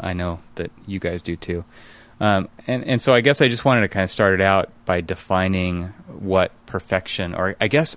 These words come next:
how we deal, how we see perfection manifest itself, and w-, what are the, the kind of cons, and maybe there's some pros out there, but I think there's more cons than pros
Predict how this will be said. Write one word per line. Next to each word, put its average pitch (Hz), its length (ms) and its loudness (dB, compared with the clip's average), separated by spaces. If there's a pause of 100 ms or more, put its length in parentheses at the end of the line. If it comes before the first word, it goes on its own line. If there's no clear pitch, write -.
how - 220 -2
we 165 180 2
deal, 107 520 2 (200)
how 156 140 4
we 131 160 2
see 113 340 0
perfection 104 640 0
manifest 98 640 0
itself, 98 580 -2 (540)
and 95 300 0
w-, 85 320 -10
what 101 240 0
are 104 100 2
the, 87 340 0
the 87 120 -6
kind 90 200 -6
of 85 160 -10
cons, 87 560 -2
and 80 220 -10 (380)
maybe 85 320 -6
there's - 200 -10
some 78 140 -10
pros 82 340 -8
out 80 160 -8
there, 80 160 -4
but 78 220 -6 (360)
I 104 60 -4
think 95 140 -4
there's 85 160 -4
more 87 220 -2
cons 85 380 -4
than 85 180 -6
pros 87 400 -2